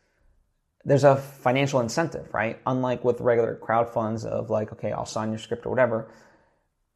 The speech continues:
No, you, you actually do, as an investor, stand to benefit beyond just a love of the art. Um, and that to me is exciting, plus the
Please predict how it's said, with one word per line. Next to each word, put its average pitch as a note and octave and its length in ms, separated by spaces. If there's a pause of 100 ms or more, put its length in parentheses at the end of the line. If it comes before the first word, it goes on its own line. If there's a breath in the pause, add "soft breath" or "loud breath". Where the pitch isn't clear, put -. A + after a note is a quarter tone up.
(840)
No, D3 280
you, A2+ 300
you B2+ 280
actually B2+ 360
do, A#2+ 420 (280)
as A#2 180
an A2+ 40
investor, A2+ 640 (360)
stand A2+ 400
to A#2 260 (160)
benefit A2 600 (880)
beyond A#2+ 440
just A#2+ 200 (260)
a - 60
love A2 300
of G#2 140
the - 100
art. - 440 (680)
Um, - 360
and A#2+ 100
that A#2 120
to - 80
me A#2+ 80
is A2 80
exciting, C#3+ 560
plus - 560 (240)
the B2 500